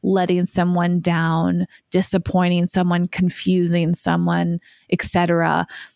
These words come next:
And I know that that isn't in my control. And that's part of what I've been thinking about a lot. But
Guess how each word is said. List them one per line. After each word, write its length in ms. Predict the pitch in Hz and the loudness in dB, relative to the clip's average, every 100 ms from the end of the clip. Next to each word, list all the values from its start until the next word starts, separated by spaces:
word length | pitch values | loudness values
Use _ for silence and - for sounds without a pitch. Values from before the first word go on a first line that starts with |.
| _ _ _ _ | _ _ _ _
And 280 | 208 208 202 - | 0 2 2 0
I 120 | 233 | 0
know 200 | 269 330 | 2 0
that 200 | 349 320 | 0 0
that 200 | 226 220 | 0 0
isn't 360 | 226 220 214 208 | 0 0 -2 0
in 160 | 220 | 0
my 160 | 226 208 | 0 -2
control. 640 | - 190 - 240 226 156 | -2 -2 0 0 2 0
And 140 | 175 | 0
that's 300 | 202 220 - - | 0 -2 -8 -10
part 420 | - - 240 254 | -6 0 0 2
of 280 | 220 185 180 | 0 0 0
what 140 | 190 | 0
I've 140 | 180 175 | 2 0
been 160 | 180 | 0
thinking 340 | 170 202 196 180 | 0 -2 0 0
about 500 | 175 175 175 175 - _ _ _ _ _ _ _ | 0 0 0 -2 -4 _ _ _ _ _ _ _
a 60 | 180 | 0
lot. 560 | 180 190 185 175 170 226 | 2 2 2 0 -2 -2
But 240 | 180 - | -2 -2